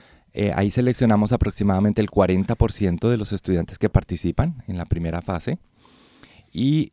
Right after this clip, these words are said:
eh, o sea, estamos hablando de sobre dos mil, dos mil quinientos estudiantes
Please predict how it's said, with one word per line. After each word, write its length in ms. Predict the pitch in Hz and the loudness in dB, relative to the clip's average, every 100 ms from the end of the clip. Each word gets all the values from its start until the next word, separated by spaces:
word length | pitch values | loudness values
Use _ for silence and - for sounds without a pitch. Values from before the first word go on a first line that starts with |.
| _ _ _ - | _ _ _ -2
eh, 360 | 107 104 95 | 0 2 2
o 80 | 73 | 0
sea, 360 | - 95 95 82 | -2 -2 0 -2
estamos 280 | - 95 107 | -2 0 2
hablando 280 | 104 98 | 4 4
de 80 | 104 | 4
sobre 280 | 95 98 92 | 2 0 2
dos 180 | 90 78 | 0 0
mil, 360 | 87 107 117 101 | 2 4 4 4
dos 140 | 92 | 4
mil 160 | 92 90 | 2 0
quinientos 500 | 107 107 104 104 117 | 2 2 2 0 -2
estudiantes 800 | 101 - 113 110 98 135 151 | -2 -2 2 2 0 -2 -6